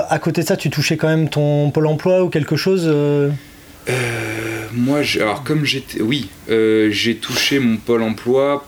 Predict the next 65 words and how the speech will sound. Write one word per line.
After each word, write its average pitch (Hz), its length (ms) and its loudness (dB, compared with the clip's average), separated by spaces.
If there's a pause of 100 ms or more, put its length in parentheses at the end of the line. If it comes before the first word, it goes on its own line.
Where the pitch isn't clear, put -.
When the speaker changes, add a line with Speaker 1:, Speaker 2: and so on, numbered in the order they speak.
Speaker 2:
pas 147 100 0
longtemps. 120 440 -4 (360)
Je 101 160 -4
crois, 107 840 0
euh, 104 340 6
à 95 60 -2
peu 107 180 -2
près - 260 -4
un 110 240 0
an 110 80 0
et 107 80 2
demi. 104 300 0 (320)
Speaker 1:
Ok. 143 180 0 (240)
Donc, 151 220 2
euh, 151 180 4
le 160 80 4
temps 170 120 2
de 165 60 2
la 170 40 4
Speaker 2:
Euh, 165 40 0
Speaker 1:
formation, 160 400 2
Speaker 2:
le - 60 0
Speaker 1:
quand 160 80 2
Speaker 2:
temps 147 80 2
Speaker 1:
même. 131 80 2
Speaker 2:
de 120 60 2
la 117 60 -2
formation. 123 580 -2 (800)
Euh, 110 480 2
mais, 127 560 4
euh, 104 320 0
attends, 110 220 -6
je - 80 -6
veux 95 80 -4
pas 107 120 -2
te 120 60 -2
dire 117 140 -2
de 113 100 0
bêtises, 117 340 -2
je 110 100 -2
me 104 60 0
souviens 101 260 -2
plus 139 180 0
exactement. 117 680 0 (1300)
Speaker 1:
En 143 80 2
tout 147 100 -2
cas, 175 140 2
c'est 180 120 0
Speaker 2:
Euh, - 40 0
Speaker 1:
possible 165 340 2
de 156 80 4
le 147 80 2
toucher 151 320 0
pendant 143 280 2
que - 60 -6
t'es, 131 240 2
t'es - 80 -2
en 135 60 2
Speaker 2:
ouais, 117 120 2
Speaker 1:
formation. 117 280 0
Speaker 2:
et 110 140 2
tu 117 140 -6
sais, 131 220 2
alors, 107 280 0
euh, 101 320 4